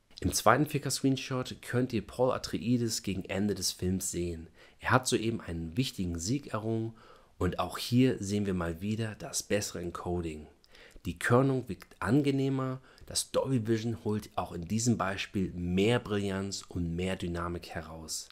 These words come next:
Sein Hautton wirkt stimmiger und das Sonnenlicht wird kräftiger abgebildet. Im Vergleich nun die zehn achtzig p Blu-ray. Mal wieder verlieren wir Leuchtkraft und Dynamik im Bild. Das Licht der Abendsonne ist auch hier schwächer.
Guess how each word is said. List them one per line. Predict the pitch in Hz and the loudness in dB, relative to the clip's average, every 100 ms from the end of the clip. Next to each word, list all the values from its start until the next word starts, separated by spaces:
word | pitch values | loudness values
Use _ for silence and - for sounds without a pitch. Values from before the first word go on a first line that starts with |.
| - - - | -20 -20 -14
Sein | - 90 85 | -4 -2 2
Hautton | 107 135 - 127 104 | 4 2 2 0 0
wirkt | 90 | -2
stimmiger | - - 147 139 123 120 117 - - - - | -6 2 4 4 2 -4 -8 -16 -20 -6 4
und | 113 107 | 4 4
das | 98 - | 0 0
Sonnenlicht | 95 101 92 - - 92 | 0 0 -2 -8 -10 -10
wird | 90 | -10
kräftiger | - - 87 - 92 - | -10 -8 -6 -4 -4 -6
abgebildet. | - - 82 82 78 82 - - - _ - - | -6 -4 -4 -4 -8 -12 -18 -20 -20 _ -20 6
Im | 120 131 | 8 8
Vergleich | 123 107 104 104 - | 4 2 2 0 0
nun | 92 101 | 2 2
die | 90 | 2
zehn | - - 95 | 0 0 0
achtzig | - - - | -2 -6 -10
p | - 95 | 2 4
Blu-ray. | 92 87 82 87 90 _ _ - - | 4 0 -8 -12 -18 _ _ -20 -14
Mal | - 85 82 82 | -2 0 0 4
wieder | 113 120 | 6 4
verlieren | 110 - 92 107 107 87 | 0 -2 2 2 0 -4
wir | 82 80 | -8 -8
Leuchtkraft | 80 101 147 - - 117 - | 4 4 4 0 -8 -8 -2
und | 92 87 | -2 0
Dynamik | 82 85 95 98 - | -2 0 2 0 -4
im | 85 | -4
Bild. | 90 87 85 - _ - - | -2 -2 -4 -14 _ -20 -20
Das | - - - | -12 -4 0
Licht | 104 127 123 | 4 4 4
der | - | -2
Abendsonne | - 104 101 98 98 101 | 0 0 -2 -2 -2 -4
ist | - - - | -6 -4 -4
auch | - 92 | -4 -6
hier | - 92 90 | -2 0 0
schwächer. | - 85 85 - | -2 -6 -6 -10